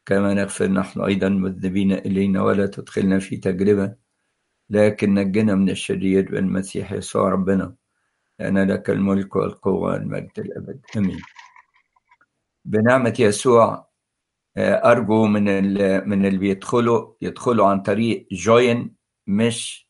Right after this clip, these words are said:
present، وكمان يقفلوا التليفون، يقفلوا السماعة لغاية لما يجي وقت للأسئلة وكده،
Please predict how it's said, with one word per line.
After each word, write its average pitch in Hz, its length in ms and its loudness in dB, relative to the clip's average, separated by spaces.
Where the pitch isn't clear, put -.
present، 98 600 0
وكمان 107 680 2
يقفلوا 113 760 2
التليفون، 107 880 0
يقفلوا 107 460 0
السماعة 107 1120 0
لغاية 110 420 2
لما 101 220 2
يجي 101 320 0
وقت 101 320 0
للأسئلة 95 680 0
وكده، 110 540 -4